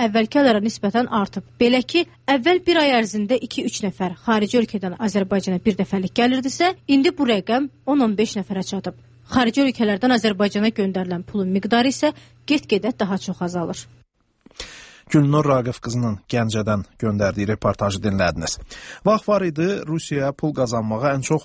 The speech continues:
Speaker 2: Bakı kəndlərindən gedirdilər. Bakılılarda belə bir ifadə də yaranmışdı. "Filan kəs evini güllə tikdirib." Yəni, Rusiyada satdığı qərənfilin pulu ilə. Azadlıq Radiosunda Bakı kəndləri haqqında reportajları davam elətdiririk. Bugün söhbətimiz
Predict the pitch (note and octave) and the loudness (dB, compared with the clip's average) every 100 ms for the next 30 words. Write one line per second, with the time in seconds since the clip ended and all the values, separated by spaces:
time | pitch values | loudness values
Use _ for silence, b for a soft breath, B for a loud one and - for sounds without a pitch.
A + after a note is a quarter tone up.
0 | _ C3+ - E3 A2 F2 - F#2 F#2+ F2 | _ -2 0 -2 -2 -2 -2 -2 -4 -6
1 | E2+ F#2 E2+ - E2+ - - - A2+ - | -6 -6 -6 -6 -6 -8 -10 -2 -2 0
2 | A#2+ A2+ A2 D3 A#2 B2+ B2 A#2+ - A#2+ | 2 2 2 0 2 2 0 -2 0 2
3 | A#2+ A2+ G2 E2+ D#2+ D#2+ - F2 - G#2 | 2 0 0 -2 -4 -6 -6 -6 -4 -2
4 | F#2 C3+ B2+ - A#2 F#2+ G2 A#2+ - C#3 | 0 0 0 0 -2 0 -2 -2 2 2
5 | B2+ G2+ E2+ - - F#2+ - - C3+ D#3 | 4 2 -2 -6 -6 -8 -6 0 2 2
6 | A2+ B2+ - G2+ G2+ G#2+ - F#2+ A2+ G#2+ | 0 0 0 -2 -2 -2 -2 -4 -2 2
7 | G#2+ G2+ - A2 F#2 F2+ E2+ D2 - B | 2 2 0 -2 -2 -4 -6 -8 -12 B
8 | B B B F#3 G3 F#3+ A3+ G3+ E3+ - | B B B 2 2 0 0 0 0 0
9 | C#3 E3+ C#3+ B2+ D#3+ C3+ A2 A#2+ B2 B2 | 0 0 0 -2 -2 -4 -2 0 0 -2
10 | A#2 G#2+ A#2 G#2 A2+ - G2+ F#2+ G#2+ C3 | -4 -2 -2 -2 -4 -2 -4 0 0 2
11 | B2 B2+ C3 G#2+ - F#2 D#2+ D#2+ - C#3 | 4 4 2 -2 -4 -8 -10 -6 -2 2
12 | E3 - B2+ - F2+ - F#2+ A#2+ | 2 4 0 0 -2 -2 0 0